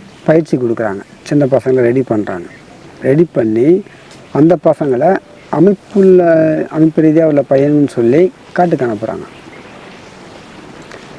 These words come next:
காட்டுக்கு அனுப்புறாங்க. திரும்ப இப்ப இங்க இருக்காருன்னா, இங்க இருக்கிற காவல்துறையை எடுத்துருவாங்க. இந்த ஏரியாவில் விசாரிச்சா, "இங்க வர்றதே இல்ல,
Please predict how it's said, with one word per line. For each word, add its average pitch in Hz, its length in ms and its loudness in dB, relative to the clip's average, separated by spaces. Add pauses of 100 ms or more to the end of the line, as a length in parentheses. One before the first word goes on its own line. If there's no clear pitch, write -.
(360)
காட்டுக்கு 139 340 -2
அனுப்புறாங்க. 123 580 -2 (580)
திரும்ப 170 240 0
இப்ப 151 180 -2
இங்க 143 180 0
இருக்காருன்னா, 156 420 0 (120)
இங்க 175 200 4
இருக்கிற 170 200 2
காவல்துறையை 143 560 0
எடுத்துருவாங்க. 110 400 -4 (640)
இந்த 165 260 4
ஏரியாவில் 165 300 2
விசாரிச்சா, 165 440 0 (400)
"இங்க 139 320 2
வர்றதே 151 280 2
இல்ல, 135 160 0